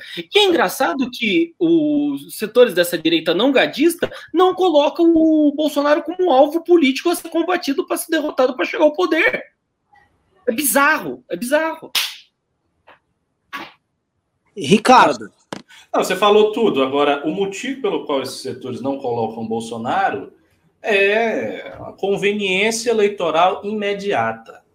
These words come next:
Speaker 3: É basicamente o seguinte: o cara vê quem são seus seguidores, ele vê quais são os comentários na sua página, e daí ele faz o seu discurso em cima disso.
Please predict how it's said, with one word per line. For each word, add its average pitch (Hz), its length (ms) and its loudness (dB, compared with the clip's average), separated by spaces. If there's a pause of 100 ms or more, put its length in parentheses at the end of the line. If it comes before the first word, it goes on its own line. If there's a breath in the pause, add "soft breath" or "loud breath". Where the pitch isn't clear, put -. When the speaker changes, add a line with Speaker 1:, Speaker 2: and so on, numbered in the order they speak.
(360)
Speaker 3:
É 113 160 -6
basicamente 175 840 -2
o 196 40 -10
seguinte: 123 540 -12
o 113 60 -20
cara 165 260 0
vê 135 300 -2
quem 156 180 -6
são 143 220 -6
seus 131 260 -10
seguidores, 151 720 -2
ele 160 160 -6
vê 147 180 -4
quais 147 220 -8
são 139 100 -10
os 135 80 -12
comentários 117 540 -10
na 113 80 -8
sua 156 220 -12
página, 175 680 -2
e 170 60 -18
daí 180 580 -8
ele 160 340 -10 (540)
faz 170 260 2
o 185 60 -6
seu - 180 -4
discurso 202 480 -8
em 220 60 -4
cima 220 300 -6
disso. - 420 -12